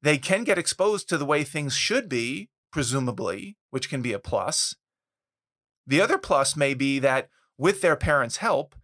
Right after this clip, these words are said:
they excel in school and sports, even if artificially. If a parent is helping them nightly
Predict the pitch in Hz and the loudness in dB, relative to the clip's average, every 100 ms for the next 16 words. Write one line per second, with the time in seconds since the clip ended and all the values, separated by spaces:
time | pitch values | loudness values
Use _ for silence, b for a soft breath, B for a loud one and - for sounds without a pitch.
0 | _ _ _ _ - 127 165 170 - - | _ _ _ _ -6 0 2 2 2 4
1 | 175 190 165 170 - - 240 127 95 139 | 4 4 2 0 -2 -2 -2 -2 -2 -2
2 | 131 - 208 196 - - - _ _ _ | -2 -2 0 0 -2 -4 -6 _ _ _
3 | _ _ _ _ 170 185 190 190 - 170 | _ _ _ _ -4 0 2 2 2 2
4 | 180 - 196 - 92 80 _ _ _ _ | 2 0 -4 -6 -6 -10 _ _ _ _
5 | _ _ _ _ _ _ _ 151 175 165 | _ _ _ _ _ _ _ -2 0 2
6 | 180 190 180 - 190 202 170 139 127 127 | 4 2 0 0 0 0 0 0 0 2
7 | 165 190 120 104 | 0 0 -4 -8